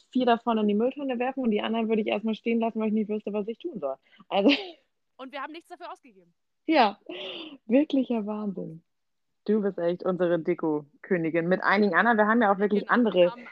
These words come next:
Speaker 2: einige andere, die auch
Speaker 1: Deko-Kracher.
Speaker 2: echt, echt heftig sind, was, was so Basteln
Speaker 1: Genau.
Speaker 2: angeht. Also
Speaker 1: Wir haben auch immer wieder jedes Jahr so richtig gute Maler dabei, die echt was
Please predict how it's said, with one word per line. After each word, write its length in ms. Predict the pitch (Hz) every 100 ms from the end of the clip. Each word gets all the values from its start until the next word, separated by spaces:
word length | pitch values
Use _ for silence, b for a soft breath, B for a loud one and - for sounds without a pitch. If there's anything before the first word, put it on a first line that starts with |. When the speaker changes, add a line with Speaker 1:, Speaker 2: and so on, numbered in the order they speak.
| 233
Speaker 2:
einige 520 | 247 254 247 190 180
andere, 320 | 175 - 226
die 20 | 202
auch 0 |
Speaker 1:
Deko-Kracher. 500 | - 185 190 208 302
Speaker 2:
echt, 120 | 233 _ _ _
echt 260 | 214 208 -
heftig 320 | 208 220 190
sind, 260 | 170 196 _
was, 180 | 196 _ _ _
was 160 | 190 185
so 260 | 190 190 185 _ _
Basteln 380 | 202 190 _ 196
Speaker 1:
Genau. 320 | 196 185 180
Speaker 2:
angeht. 360 | 175 170 185 190 _
Also 380 | 190 185 190 196 _ _ _ _ _ _ _ _ _ _ _ _ -
Speaker 1:
Wir 100 | 175
haben 60 | 202
auch 100 | -
immer 260 | 208 226 202
wieder 160 | 220
jedes 380 | 208 208 233 214
Jahr 200 | 214 208
so 60 | 196
richtig 360 | 240 - 226
gute 260 | - 233 214
Maler 540 | 196 190 233 269 175
dabei, 540 | 165 160 156 156 226 285 B B
die 140 | 196 -
echt 220 | 220 -
was 100 | 202